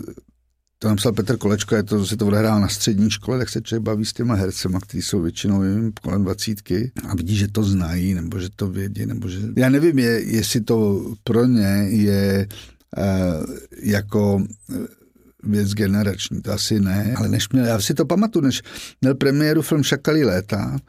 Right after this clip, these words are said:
tak já jsem stál tady kousek na Florenci v metru. A ten film začíná vlastně první písnička, kdy se na, na smeťáku za hotelem ty děti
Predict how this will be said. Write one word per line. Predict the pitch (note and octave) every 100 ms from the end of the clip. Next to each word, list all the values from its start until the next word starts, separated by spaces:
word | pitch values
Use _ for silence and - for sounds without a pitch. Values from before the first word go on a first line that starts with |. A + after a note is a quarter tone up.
| - - -
tak | G2+ A2
já | A2+
jsem | - C#3
stál | - C#3+ A2+
tady | B2 B2+
kousek | A2 A2+ A2+ B2+ A2+
na | G#2+
Florenci | - A#2+ A#2+ A#2+ B2+
v | A2+
metru. | G#2 - - F2+ - - _ - - - - _ - _ -
A | - G2 F#2 F2+ - -
ten | - A#2
film | - D#3 C#3
začíná | C3+ - D3+ D3+ D3
vlastně | C#3 C3+ - C3+
první | A#2 A#2 C3+
písnička, | B2 A#2 C3+ A#2+ - A#2+
kdy | A2
se | - A#2+
na, | A2+
na | G2+ G2+
smeťáku | - B2+ A2+ A#2+ A2 C#3
za | G#2+ G2+
hotelem | G#2+ G2+ A2+ A2+ A2+
ty | A#2+ A2+ A2 G2+ -
děti | G2+ F#2+ G2+ G#2 A#2